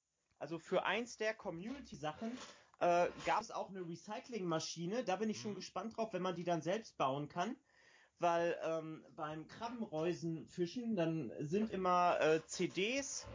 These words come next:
Speaker 1: also kaputte C Ds
Speaker 2: Mhm.
Speaker 1: oder Brillen, äh, Brill-, Brillen drin. Und wenn ich die durch diesen Recycling-Automat, äh, habe, bekomme ich verfeinerten Quarzbarren raus.
Speaker 2: Mhm.
Speaker 1: Das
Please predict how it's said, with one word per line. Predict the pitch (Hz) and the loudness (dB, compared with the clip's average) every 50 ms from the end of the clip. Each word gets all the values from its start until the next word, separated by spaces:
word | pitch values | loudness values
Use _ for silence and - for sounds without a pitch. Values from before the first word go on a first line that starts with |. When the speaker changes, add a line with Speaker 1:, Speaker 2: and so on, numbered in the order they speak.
| - - - - - | -8 -8 -8 -2 0
Speaker 1:
also | - 175 175 175 | 2 2 2 0
kaputte | - 185 175 - 233 233 240 233 | 0 -2 -2 -2 -2 -2 -2 -4
C | 226 - 196 165 | -4 -4 -4 -4
Ds | 139 202 240 262 247 | -2 -2 -2 0 -2
Speaker 2:
Mhm. | 220 | 0
Speaker 1:
oder | 185 180 170 | 2 2 2
Brillen, | 151 - 190 226 254 220 185 - - - | 2 2 0 0 0 -2 -6 -8 -10 -6
äh, | 107 127 160 156 156 151 | -2 0 0 2 0 0
Brill-, | 147 - 156 196 233 247 233 220 196 110 - | -2 -4 -2 -2 0 2 2 0 0 -2 -4
Brillen | - 175 170 208 226 226 214 190 170 143 | -6 -4 -2 0 2 2 2 2 0 0
drin. | 139 139 156 190 240 - - _ _ - - _ | 2 4 4 4 2 0 -6 _ _ -20 -14 _
Und | - 170 | -4 0
wenn | 160 170 170 | 2 2 2
ich | 170 - | 2 0
die | - 226 240 | -4 -4 -4
durch | 240 233 190 | -2 -2 -2
diesen | - 196 170 175 180 | -4 -2 -2 0 0
Recycling-Automat, | 165 170 165 - - 247 254 - 220 185 - - - 240 - 175 156 139 135 139 151 - - | 0 0 -2 0 0 -2 0 2 0 0 2 2 0 0 0 -2 -2 0 0 0 0 -2 -4
äh, | - | -6
habe, | - 123 147 151 156 160 175 196 | -6 -4 -4 -2 -2 -2 -2 -4
bekomme | 180 180 180 - 214 | -6 -8 -4 -4 -4
ich | 220 - | -4 -2
verfeinerten | - 214 196 - - 214 247 262 254 240 226 - 202 - | -2 -4 -4 -2 -2 -2 -2 -2 -2 -4 -4 -6 -10 -12
Quarzbarren | - - 196 214 226 247 - - - - 143 131 113 123 131 120 | -8 -6 -6 -6 -6 -8 -12 -14 -4 -2 0 0 0 -2 -6 -8
raus. | 113 110 104 101 104 104 - _ _ | -8 -8 -10 -10 -12 -14 -18 _ _
Speaker 2:
Mhm. | 196 254 240 165 135 117 117 156 254 - _ _ _ _ _ _ _ _ _ _ _ _ _ _ _ _ _ _ | -18 -16 -14 -12 -12 -12 -14 -16 -18 -20 _ _ _ _ _ _ _ _ _ _ _ _ _ _ _ _ _ _
Speaker 1:
Das | - 190 196 - - | -18 -18 -18 -18 -20